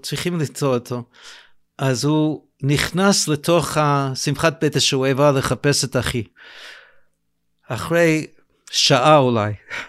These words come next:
<laughs> הוא יוצא עם כל הגוף שלו מלא זיעה, עם חיוך על הפנים, לא ראיתי אותו ככה.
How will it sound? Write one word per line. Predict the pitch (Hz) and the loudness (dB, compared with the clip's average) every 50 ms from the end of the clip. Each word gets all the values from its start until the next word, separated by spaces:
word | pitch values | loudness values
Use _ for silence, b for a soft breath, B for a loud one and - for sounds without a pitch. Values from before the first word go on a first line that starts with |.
| B _ | B _
<laughs> | - - - - - - - - - - - - - - - - - - - - - - | -6 -6 -6 -10 -8 -6 -6 -4 -4 -6 -8 -8 -10 -12 -18 -20 -20 -20 -20 -20 -16 -6
הוא | - 175 165 160 - - - | -4 -2 -2 -2 -2 0 0
יוצא | 147 156 - - - 170 156 143 110 92 - - B B B B B B B B B _ _ _ _ _ _ | 2 2 2 2 4 4 6 6 4 2 -2 -8 B B B B B B B B B _ _ _ _ _ _
עם | 175 196 214 220 214 202 196 185 170 156 135 117 - - _ _ _ _ _ _ _ - - - _ | -2 0 4 6 8 8 8 8 6 4 2 -2 -6 -10 _ _ _ _ _ _ _ -20 -20 -16 _
כל | - - 233 247 226 208 | 2 4 6 6 6 6
הגוף | 185 160 139 190 190 170 | 4 4 4 4 4 4
שלו | - - - 180 175 165 160 156 151 156 - | 2 0 0 0 0 0 0 0 -2 -4 -6
מלא | 135 135 139 139 139 156 165 170 170 170 165 | -4 -4 -2 -2 0 0 0 2 2 2 2
זיעה, | 147 - 156 151 - 135 139 135 131 135 139 143 - b b b b b b b b b b b b _ _ _ - | 2 2 0 0 0 0 -2 -2 -2 -2 -6 -8 -14 b b b b b b b b b b b b _ _ _ 2
עם | 180 190 190 170 | 2 4 4 4
חיוך | 143 - - 180 170 165 160 165 180 220 254 370 - - - - - - - _ _ _ _ _ _ _ _ _ _ _ - | 2 2 2 2 2 2 2 4 4 6 6 4 4 2 -2 -6 -6 -10 -14 _ _ _ _ _ _ _ _ _ _ _ -2
על | 160 160 160 | 0 2 2
הפנים, | 151 151 - - 160 160 160 180 196 214 233 240 262 302 330 285 - _ _ _ _ _ _ _ _ _ _ _ _ _ | 0 0 0 0 0 2 2 2 4 4 4 4 2 2 -2 -6 -10 _ _ _ _ _ _ _ _ _ _ _ _ _
לא | - 156 185 | -2 2 4
ראיתי | 190 208 185 - - - 165 | 4 6 4 4 2 0 -4
אותו | 160 160 - 139 - - | -4 -2 -4 -6 -4 -4
ככה. | 147 120 - - 127 | -4 -6 -6 -8 -12